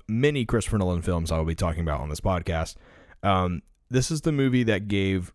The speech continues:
Christopher Nolan some recognition. He had a very small, low budget independent film in the late nineties, but Memento, while not a huge movie, is the film that started to put eyes on Nolan as a director.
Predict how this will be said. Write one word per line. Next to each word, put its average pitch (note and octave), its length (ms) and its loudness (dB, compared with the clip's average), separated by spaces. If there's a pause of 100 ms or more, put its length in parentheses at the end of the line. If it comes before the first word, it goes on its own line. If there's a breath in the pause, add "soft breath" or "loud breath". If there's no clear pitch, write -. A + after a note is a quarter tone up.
Christopher G#2 320 0
Nolan F#2 540 0
some F#2 380 -2
recognition. E2+ 760 -4
He - 120 -4
had G2 120 0
a F2+ 40 -2
very G2 220 -2
small, F#2 720 -4 (400 soft breath)
low G2+ 260 2
budget F2+ 640 0 (320)
independent G2 500 -2
film F2 240 -2
in E2+ 60 -4
the E2 80 -4
late F2 180 -2
nineties, E2 520 -2
but - 220 -2
Memento, G2 560 0
while F2 200 0
not E2+ 180 -2
a F2+ 40 -4
huge E3+ 280 0
movie, F#2+ 440 0 (480 soft breath)
is A2+ 160 2
the A2+ 80 0
film A2 200 2
that G2 160 0
started G2 260 0
to E2+ 60 -2
put F#2 340 0
eyes F2+ 420 0
on D#2+ 360 -4
Nolan E2+ 280 0
as D#2+ 120 -4
a E2+ 60 -8
director. - 480 -4